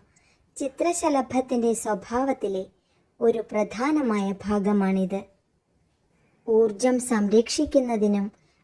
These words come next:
വേട്ടക്കാരിൽ നിന്നും രക്ഷപ്പെടുന്നതിനും ഈ റൂസ്റ്റിംഗ് അവരെ സഹായിക്കുന്നു. കൺപോളകളില്ലാത്തതിനാൽ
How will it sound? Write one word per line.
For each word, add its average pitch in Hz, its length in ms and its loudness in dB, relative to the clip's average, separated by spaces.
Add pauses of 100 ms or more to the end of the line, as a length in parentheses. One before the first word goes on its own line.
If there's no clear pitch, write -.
വേട്ടക്കാരിൽ 294 880 2
നിന്നും 208 380 2 (140)
രക്ഷപ്പെടുന്നതിനും 214 1080 -2 (460)
ഈ 320 180 -4
റൂസ്റ്റിംഗ് 214 640 0 (140)
അവരെ 214 420 -2 (140)
സഹായിക്കുന്നു. 202 800 0 (1700)
കൺപോളകളില്ലാത്തതിനാൽ 240 1800 2